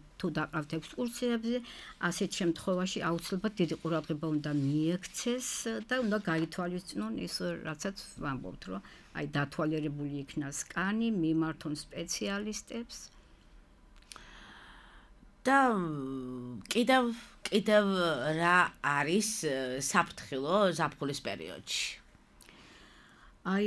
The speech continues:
Speaker 1: ისევ კვებასთან დაკავშირებული, რახან საკვებისმიერი ინფექციები გვაქვს, იმატებს, ეხლა იმედია
Speaker 2: ანუ მნიშვნელოვანია
Speaker 1: ტურისტული,
Speaker 2: ის,
Speaker 1: დიახ.
Speaker 2: რომ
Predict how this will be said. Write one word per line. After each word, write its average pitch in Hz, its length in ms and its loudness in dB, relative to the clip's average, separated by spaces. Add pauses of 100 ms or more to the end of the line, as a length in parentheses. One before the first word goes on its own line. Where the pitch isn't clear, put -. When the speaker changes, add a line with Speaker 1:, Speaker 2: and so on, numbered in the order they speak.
(120)
Speaker 1:
ისევ 208 320 2
კვებასთან 180 480 0
დაკავშირებული, 151 880 0
რახან 170 400 0
საკვებისმიერი 147 800 -4
ინფექციები 135 720 -4
გვაქვს, 147 720 -2
იმატებს, 143 800 -2 (140)
ეხლა 143 340 -4 (720)
იმედია 151 580 2
Speaker 2:
ანუ 214 80 8
მნიშვნელოვანია 190 1040 8
Speaker 1:
ტურისტული, 143 220 2
Speaker 2:
ის, 180 100 6
Speaker 1:
დიახ. 196 160 10
Speaker 2:
რომ 143 220 4